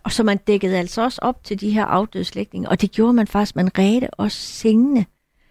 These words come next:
Og så lagde man halm ud på gulvet, så husstanden lagde sig på gulvene, sådan at,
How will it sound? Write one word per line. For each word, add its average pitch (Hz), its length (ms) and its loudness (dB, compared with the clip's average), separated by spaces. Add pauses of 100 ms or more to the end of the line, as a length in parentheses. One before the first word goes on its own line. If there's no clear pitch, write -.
(180)
Og 190 100 0
så - 120 2
lagde 220 220 0
man 190 180 0
halm 226 300 2
ud 220 120 4
på 208 140 -2
gulvet, 214 340 2
så 208 160 0
husstanden 185 600 0
lagde 190 240 2
sig 208 180 -6
på - 120 0
gulvene, 202 400 2
sådan 214 380 -2
at, 175 220 -2